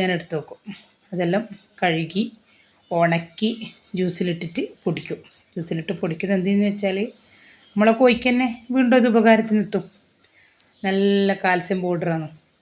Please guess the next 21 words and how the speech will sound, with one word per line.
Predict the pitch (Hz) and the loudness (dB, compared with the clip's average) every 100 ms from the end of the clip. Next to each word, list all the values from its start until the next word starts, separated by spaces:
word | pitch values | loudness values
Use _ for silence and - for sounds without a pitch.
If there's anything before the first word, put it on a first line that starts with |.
| _ _ _ | _ _ _
അതൊരു | 170 175 190 190 | -8 -4 -2 -2
നല്ല | 180 180 | 0 0
അടച്ചുറപ്പിലെ | 170 170 - 202 175 - 175 208 - _ _ - _ _ 170 | -2 -6 -4 -2 -2 -6 -4 -4 -6 _ _ -20 _ _ -4
ഡബ്ബയിലിട്ട് | 170 170 170 170 151 | -2 0 -2 -2 -6
വെക്കും. | 139 - _ _ _ _ | -10 -14 _ _ _ _
ഇൻഷാ | 165 - 180 | -8 -4 0
അല്ലാ, | 196 - | -2 -4
അത് | 170 170 | -2 2
ആർക്ക് | 170 180 214 | 2 2 2
വേണമെങ്കിലും | 202 196 196 202 202 202 | 2 4 2 0 0 -2
ചെയ്യാം | 175 160 151 | -2 -2 -4
ട്ടോ. | 160 | -4
കോഴിനെ | 160 160 165 | -4 -4 -6
പറ്റുന്ന | 180 170 185 | -8 -8 -8
ഒരുപാട് | 180 180 185 190 | -6 -4 -6 -4
പേരുണ്ടാവില്ലേ, | 202 196 196 175 143 127 _ _ _ _ _ _ _ _ _ _ | -4 -4 -6 -6 -8 -14 _ _ _ _ _ _ _ _ _ _
അവർക്കെല്ലാം | 175 170 165 185 170 | -10 -10 -4 0 0
നമ്മൾ | 180 180 | 0 -2
ഉപയോഗിക്കുന്ന | 175 175 190 196 180 | -2 -4 -2 -2 -4
മുട്ട | 170 202 240 214 | -4 -6 -4 -6
ഇങ്ങനെ | 185 | -4